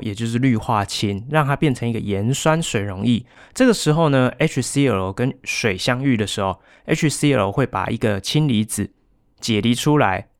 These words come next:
交给水。好，那这时候水会去接收一个氢离子，它会变成一个H三O正的一个叫做氙离子的一个阳离子。好，那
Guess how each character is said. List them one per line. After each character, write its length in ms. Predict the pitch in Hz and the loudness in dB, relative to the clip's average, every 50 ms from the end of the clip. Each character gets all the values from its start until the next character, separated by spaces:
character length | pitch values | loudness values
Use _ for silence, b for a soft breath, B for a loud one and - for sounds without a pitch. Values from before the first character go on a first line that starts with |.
| _ _ | _ _
交 280 | - - 123 123 127 131 | -2 2 2 4 4 2
给 300 | 131 - 107 95 98 107 | 0 -4 -4 -4 -4 -4
水。 360 | 113 - - - 113 92 - - B B B B | -4 -4 -4 -2 -2 -4 -4 -6 B B B B
好， 160 | B 110 110 135 | B 0 2 4
那 100 | 190 214 | 4 4
这 160 | - 240 208 | 4 2 2
时 100 | - 190 | 4 4
候 80 | 180 | 2
水 320 | 170 - - - - 107 98 | 2 2 0 -2 -2 0 0
会 140 | 113 147 151 | 0 0 0
去 100 | 156 156 | -2 -2
接 220 | - - 139 135 | -2 0 0 0
收 160 | - 131 127 | 2 0 0
一 60 | 131 | 0
个 80 | 120 110 | 0 -2
氢 260 | - - - 135 131 | -2 -2 -2 0 2
离 140 | 120 117 113 | 2 0 0
子， 160 | - - 95 | -2 -4 -6
它 160 | 92 107 113 | -4 -2 -2
会 60 | 123 120 | -2 0
变 160 | - 131 113 | 0 -2 -2
成 120 | 98 104 98 | -2 -2 -4
一 80 | 107 | -4
个 200 | 107 - 101 95 - - | -2 -2 -2 -2 -2 -2
H 240 | 131 131 - 120 110 | -4 -2 -2 -2 -4
三 420 | - - - 123 117 120 127 123 - | -4 -2 -2 0 0 0 -2 -4 -4
O 260 | - 131 120 123 123 | -2 -2 0 0 -2
正 320 | 127 - - 170 135 104 98 95 | -6 -4 -2 0 0 0 -2 -4
的 140 | 95 90 | -6 -6
一 80 | 95 107 | -6 -4
个 220 | - - 101 90 | -4 -4 -4 -4
叫 160 | 87 - 104 101 | -4 -6 -8 -6
做 180 | - 104 98 98 - _ _ | -4 -6 -6 -6 -10 _ _
氙 600 | - - - - - - 117 117 127 147 160 170 | -8 -4 -4 -2 -2 0 2 2 4 4 4 4
离 240 | 151 139 117 120 143 143 | 4 2 2 2 0 0
子 280 | - - - 107 95 | -2 -4 -4 -4 -6
的 240 | 95 - 101 101 - | -4 -4 -4 -4 -4
一 140 | - 127 123 - | -4 -8 -8 -6
个 500 | - 113 104 98 95 95 95 92 95 95 - | -4 -4 -2 -2 -4 -4 -6 -6 -8 -6 -4
阳 300 | 131 120 98 104 120 123 | -2 -2 0 0 0 0
离 200 | 113 110 107 113 | 0 0 -2 -4
子。 240 | - - 107 87 90 | -4 -6 -8 -8 -8
好， 260 | 95 110 104 92 92 101 | -6 -4 -4 -4 -2 0
那 200 | 139 147 151 | 0 2 2